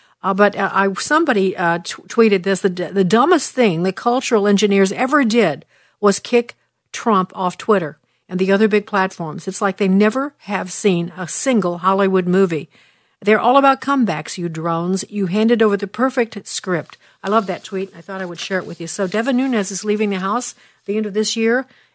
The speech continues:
and is gonna go head this Trump, uh, media empire. And that, that can't be bad. So we'll see what happens with that. <clears throat> It's actually good news. I don't know. Uh, you know, I think he's a,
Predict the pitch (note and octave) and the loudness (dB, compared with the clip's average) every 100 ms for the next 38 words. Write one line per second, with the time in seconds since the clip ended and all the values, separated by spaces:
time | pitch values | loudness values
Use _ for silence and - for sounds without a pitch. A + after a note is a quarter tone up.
0 | _ F#3+ F#3+ F#3 A3 G3+ F#3+ G3+ F3+ G3+ | _ -6 -4 -2 0 -2 0 -2 -2 -8
1 | F#3 G3 - G#3+ G3 F#3+ F3+ E3+ F#3+ G3+ | -8 -10 -8 -6 -6 -6 -10 -6 -4 -4
2 | F#3+ F#3+ F#3 E3+ D#3 D#3+ _ _ _ - | -4 -4 -6 -6 -12 -16 _ _ _ -10
3 | F#3 F3+ - G3 F#3+ - G3 F#3+ F#3+ G3 | -6 -6 -6 -8 -8 -6 -6 -2 -2 0
4 | E3 E3 - F#3+ F3+ F#3+ - G#3 F#3+ G3 | -2 -6 -6 -4 -2 -2 0 0 0 -2
5 | A#3+ G#3 - F3+ E3+ F3+ E3+ - - A3+ | 2 2 4 -4 -4 -4 -4 -4 -2 -2
6 | G#3 G3+ G3 A#3 G3+ F#3+ F#3 F3 E3+ - | 0 0 0 -2 2 2 0 -4 -6 -10
7 | - _ G#3+ G#3+ A3 G3+ - G#3 A3 G3+ | -20 _ 2 4 4 2 0 -4 0 0
8 | G3 E4+ - A#3 G#3 | 0 -4 -4 -2 -2